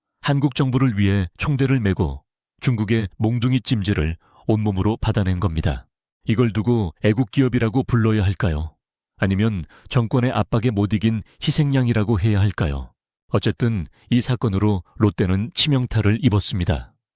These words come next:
유통의 공룡이었던 롯데가 서서히 비틀거리기 시작한 거죠. 쿠팡이나 네이버 같은 이커머스 강자들이 등장하면서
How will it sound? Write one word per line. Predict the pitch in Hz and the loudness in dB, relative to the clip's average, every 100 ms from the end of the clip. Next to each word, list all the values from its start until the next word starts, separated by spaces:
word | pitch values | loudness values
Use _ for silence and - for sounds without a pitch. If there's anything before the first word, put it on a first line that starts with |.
| - | -2
유통의 | 117 131 127 | 0 2 0
공룡이었던 | - 120 113 107 101 - 113 110 80 - | 0 0 2 2 0 0 -2 -2 -4 0
롯데가 | 104 - 110 90 76 71 _ _ _ | 0 2 0 0 -2 -4 _ _ _
서서히 | - 127 123 113 117 - - | -2 0 2 2 0 -2 -4
비틀거리기 | 135 139 123 127 104 117 | 0 0 0 0 0 0
시작한 | - 131 - 107 | 0 -2 -2 0
거죠. | 92 - 73 69 _ _ _ _ - | 0 0 -2 -6 _ _ _ _ -8
쿠팡이나 | 127 147 143 147 | 0 2 2 2
네이버 | 117 110 110 | 2 2 2
같은 | 98 - 117 101 76 71 _ | 0 0 -2 -2 -4 -8 _
이커머스 | 113 - 127 123 - | 0 2 0 0 0
강자들이 | 120 110 110 110 113 117 | 0 0 0 0 0 0
등장하면서 | 113 110 113 98 90 85 101 71 | 0 2 2 2 0 0 0 -2